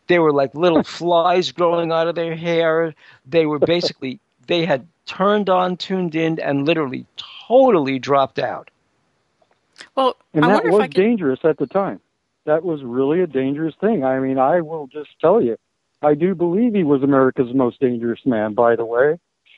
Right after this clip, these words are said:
Speaker 3: <laughs>
Speaker 2: Well, um, I wanted to, since we're, we're running fifteen more minutes here, uh, can we, uh, switch the conversation to Paul Stamets, the mushroom
Speaker 1: Oh,
Speaker 2: guy?
Speaker 1: yes, go ahead,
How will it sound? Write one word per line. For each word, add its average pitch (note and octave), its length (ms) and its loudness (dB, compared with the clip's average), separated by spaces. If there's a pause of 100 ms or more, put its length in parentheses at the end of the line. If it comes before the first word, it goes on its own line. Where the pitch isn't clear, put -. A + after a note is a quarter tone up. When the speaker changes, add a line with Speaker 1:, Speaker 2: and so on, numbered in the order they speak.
(140)
Speaker 3:
<laughs> - 80 0 (840)
Speaker 2:
Well, C4 300 0 (300)
um, A#3+ 380 0
I C4 100 0
wanted D4 320 -4
to, G#3 300 -12 (140)
since A3+ 300 -8
we're, G#3+ 280 -2
we're F#3+ 160 -6
running F#3+ 420 -2 (540)
fifteen A3 480 -2
more F#3 160 0
minutes G3 320 -4
here, E3+ 260 -2 (380)
uh, G3 180 2
can G#3+ 240 -6
we, C#4 200 -6 (180)
uh, G#3 240 0
switch - 480 -6
the G3+ 80 -6
conversation F3 720 -4
to F3+ 160 -12
Paul F3 260 -2
Stamets, - 720 -6
the D#3 80 -4
mushroom D#3+ 600 -4 (240)
Speaker 1:
Oh, F3+ 160 4
Speaker 2:
guy? D#3 80 4
Speaker 1:
yes, C3 200 2
go D3 140 -10
ahead, A#2 240 -8